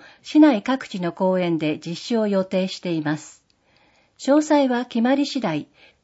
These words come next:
市ホームページに掲載しますので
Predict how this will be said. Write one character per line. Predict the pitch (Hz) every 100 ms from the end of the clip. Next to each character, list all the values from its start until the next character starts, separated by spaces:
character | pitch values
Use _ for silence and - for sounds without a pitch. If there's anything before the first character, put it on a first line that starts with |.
| -
市 | - 285 262
ホ | - 294
ー | 302
ム | 311
ペ | 302 247
ー |
ジ | 170
に | 151 156
掲 | 226 247
載 | - 226 220
し | 214
ま | 214
す | -
の | 143 151
で | 135